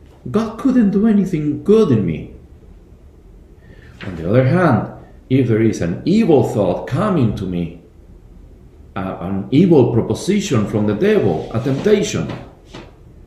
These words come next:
if I didn't give my consent to it, thank God nothing happened, because I rejected. I didn't go along. But in both cases, I need to know. I need to discern.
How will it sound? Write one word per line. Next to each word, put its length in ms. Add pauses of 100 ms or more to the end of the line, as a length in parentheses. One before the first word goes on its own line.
(840)
if 160
I 80
didn't 300
give 180
my 160
consent 520
to 120
it, 240 (480)
thank 300
God 360
nothing 360
happened, 440 (580)
because 260
I 80
rejected. 680 (540)
I 60
didn't 340
go 180
along. 420 (1300)
But 140
in 180
both 280
cases, 680 (600)
I 80
need 160
to 80
know. 480 (720)
I 120
need 180
to 100
discern. 560